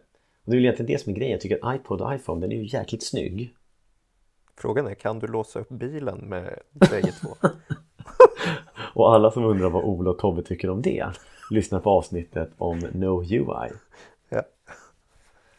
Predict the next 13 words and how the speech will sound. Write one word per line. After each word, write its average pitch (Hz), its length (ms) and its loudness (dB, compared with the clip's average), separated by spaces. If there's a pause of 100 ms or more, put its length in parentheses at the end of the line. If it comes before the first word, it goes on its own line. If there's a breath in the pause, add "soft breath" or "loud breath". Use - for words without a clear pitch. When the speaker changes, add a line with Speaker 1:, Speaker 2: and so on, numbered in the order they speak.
(280 soft breath)
Speaker 1:
Nej, 127 140 0
men 131 160 0
en 156 100 2
iPhone 131 220 -2
är - 40 -2
snygg. 113 420 -6 (600)
Speaker 2:
Ja. 120 280 -4
Speaker 1:
Det - 180 -4
är 104 40 0
enkelt 107 540 -2
med 85 120 -8
en - 140 -6
iPhone. - 300 -12